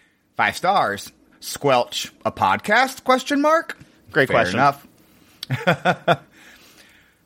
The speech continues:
Speaker 1: Four twenty slash sixty-nine, a good time.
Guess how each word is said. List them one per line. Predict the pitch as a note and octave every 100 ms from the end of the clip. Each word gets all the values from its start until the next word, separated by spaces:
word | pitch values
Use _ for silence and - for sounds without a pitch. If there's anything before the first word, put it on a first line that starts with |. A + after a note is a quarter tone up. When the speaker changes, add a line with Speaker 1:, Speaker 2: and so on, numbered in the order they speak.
| _ -
Speaker 1:
Four | G#3+ G3+
twenty | E3 F3+ F3 D3 A#2+ G#2+
slash | - F3 C3 -
sixty-nine, | - D#3+ - D3 C3 A2 F#2+ F#2+
a | C3+
good | G#2 D#3 -
time. | C#3+ C3+ A2 G2+ F2+